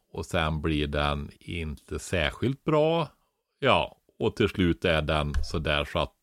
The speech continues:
det ryker om du kö-, sågar tillräckligt fort, va? Alltså du gnider av träet och den är kass och det,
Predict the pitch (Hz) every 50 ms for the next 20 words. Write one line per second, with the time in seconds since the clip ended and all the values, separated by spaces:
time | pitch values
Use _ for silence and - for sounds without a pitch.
0 | - - _ _ - 92 87 78 78 69 69 - _ - 85 76 76 78 76 76
1 | - - - 78 69 69 - - 76 76 71 71 67 - - - - - 76 -
2 | - 80 - - - 73 - - - - - 104 101 95 90 - 92 87 80 82
3 | 78 80 76 80 76 78 73 73 73 73 78 76 76 73 73 71 - - 82 73
4 | 76 - - 69 71 69 67 73 - - - - 98 90 - - - - - 78
5 | 76 78 78 76 - - - -